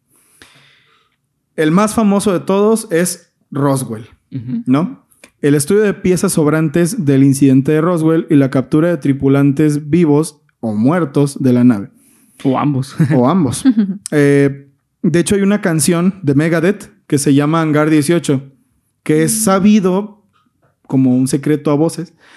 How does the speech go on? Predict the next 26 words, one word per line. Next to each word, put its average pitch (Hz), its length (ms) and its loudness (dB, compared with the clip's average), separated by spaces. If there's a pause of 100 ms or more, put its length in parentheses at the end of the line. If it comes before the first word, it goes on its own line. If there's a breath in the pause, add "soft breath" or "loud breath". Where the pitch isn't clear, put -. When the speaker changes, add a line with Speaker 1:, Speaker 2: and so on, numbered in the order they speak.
(160 soft breath)
Speaker 1:
que 151 160 0
donde 147 320 2
se 151 140 0
guardan 175 480 0
esas 190 240 0
cosas 170 320 0
es 151 120 -4
en 180 80 0
el 147 120 0
hangar 135 300 2
dieciocho, 139 440 0
que 139 100 -4
es 123 120 -4
un 143 120 0
hangar 135 300 0
Speaker 2:
Ah, 143 400 2
sí. 135 80 -8
Speaker 1:
subterráneo, 139 580 0 (580)
que 151 120 0
es 147 60 0
donde 165 180 0
se 151 100 -2
guardó 139 420 2
todo 175 320 0
lo 170 180 0
que 139 580 0